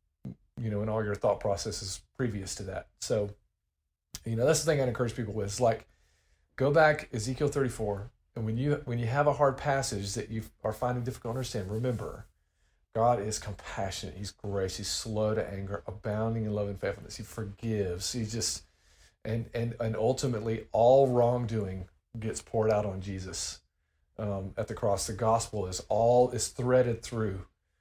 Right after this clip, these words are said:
all the way through, uh, the scriptures, 'cause it's a part of,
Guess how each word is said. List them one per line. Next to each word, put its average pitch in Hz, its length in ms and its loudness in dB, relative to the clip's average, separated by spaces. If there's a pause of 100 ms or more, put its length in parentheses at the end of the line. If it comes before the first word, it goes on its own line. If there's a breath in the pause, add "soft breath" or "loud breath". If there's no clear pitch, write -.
(200)
all 120 340 4
the 113 60 0
way 107 200 2
through, 101 340 -6 (340)
uh, 104 140 -6
the 101 140 -8
scriptures, 101 400 -10
'cause 123 180 -4
it's - 140 -6
a - 40 2
part 160 200 0
of, 151 120 -10